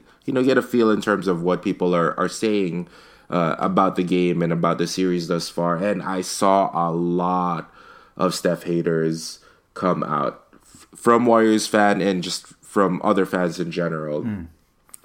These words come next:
Speaker 1: I don't get it. Yes, he's struggling, but, you know, players struggle.
Speaker 2: Yeah.
Speaker 1: Um, but I do feel like everybody kinda jumped on him right after game three, and they found it to be a perfect opportunity to really just,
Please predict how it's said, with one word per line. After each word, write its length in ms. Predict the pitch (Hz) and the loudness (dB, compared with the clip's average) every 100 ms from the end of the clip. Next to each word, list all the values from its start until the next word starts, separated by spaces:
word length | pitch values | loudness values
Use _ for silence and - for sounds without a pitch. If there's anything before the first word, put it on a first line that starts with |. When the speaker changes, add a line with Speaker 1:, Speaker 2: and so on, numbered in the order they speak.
| - | 0
Speaker 1:
I 100 | - | 2
don't 140 | 135 127 | 4 4
get 160 | 139 | 4
it. 240 | 110 - - | 4 0 -4
Yes, 340 | 120 151 147 - | 2 2 2 -2
he's 160 | 131 | -2
struggling, 640 | 110 123 117 95 90 82 85 | 2 4 4 4 0 0 0
but, 180 | 85 | 0
you 100 | 101 | 0
know, 180 | 113 113 | -2 -2
players 360 | 113 135 127 123 | -2 0 0 2
struggle. 380 | 131 123 95 85 | 0 2 2 0
Speaker 2:
Yeah. 100 | 85 - - - 95 90 | -2 -10 -10 -4 0 0
Speaker 1:
Um, 220 | 87 87 | -2 -2
but 140 | 107 107 | 2 4
I 80 | 110 | 2
do 160 | 120 | 0
feel 180 | 117 123 | 2 4
like 160 | 113 107 | 4 4
everybody 420 | 113 113 104 104 | 4 4 2 0
kinda 280 | 113 101 90 | 0 0 -2
jumped 420 | 85 98 101 - | 0 0 0 -2
on 200 | 92 87 | -2 0
him 200 | 87 87 | -2 -2
right 160 | 92 90 | -2 -2
after 260 | 90 95 | -4 -4
game 280 | 90 87 87 | -4 -4 -4
three, 540 | - 87 87 87 87 - - _ | -6 -4 -4 -4 -6 -10 -20 _
and 160 | 92 95 | -2 0
they 80 | 95 | 0
found 340 | - 98 98 | 2 2 2
it 100 | 92 | 0
to 80 | 92 | -2
be 140 | 90 | 0
a 80 | 90 | 0
perfect 440 | 87 - 104 92 80 | -2 -2 -2 -2 -2
opportunity 720 | 90 95 - 90 87 82 80 | -2 -2 -4 -4 -2 -4 -2
to 100 | 85 | -2
really 360 | 87 90 87 | 0 0 -2
just, 340 | 82 85 82 | -2 -4 -6